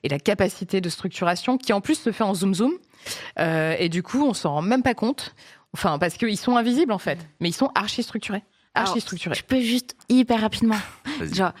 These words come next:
Speaker 2: ils sont pas invisibles, ils sont aussi invisibilisés. Parce
Speaker 1: Oui,
Speaker 2: que ce qu'on a
Speaker 1: exactement.
Speaker 2: vu
Speaker 1: Exactement.
Speaker 2: la, la semaine
Speaker 1: Volontairement,
Speaker 2: dernière,
Speaker 1: hein.
Speaker 2: c'est que,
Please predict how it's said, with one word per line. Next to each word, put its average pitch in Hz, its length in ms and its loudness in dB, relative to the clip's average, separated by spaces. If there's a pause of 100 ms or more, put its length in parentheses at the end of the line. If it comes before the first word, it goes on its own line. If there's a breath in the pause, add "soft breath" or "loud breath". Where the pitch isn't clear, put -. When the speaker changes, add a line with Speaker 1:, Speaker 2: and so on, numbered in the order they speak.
(160 loud breath)
Speaker 2:
ils 208 80 -4
sont 226 160 2
pas 262 160 2
invisibles, 214 360 2
ils - 40 -10
sont - 120 -4
aussi 180 260 -4 (120)
invisibilisés. 185 800 0
Parce - 180 -2
Speaker 1:
Oui, 285 120 6
Speaker 2:
que - 60 -2
ce 240 60 4
qu'on 220 100 4
a - 20 6
Speaker 1:
exactement. 254 340 4
Speaker 2:
vu 262 80 2 (180 loud breath)
Speaker 1:
Exactement. 190 520 2
Speaker 2:
la, - 20 4
la 185 80 4
semaine 226 120 6
Speaker 1:
Volontairement, 202 360 2
Speaker 2:
dernière, 254 160 0
Speaker 1:
hein. 190 120 -10
Speaker 2:
c'est 196 120 -2
que, 254 280 2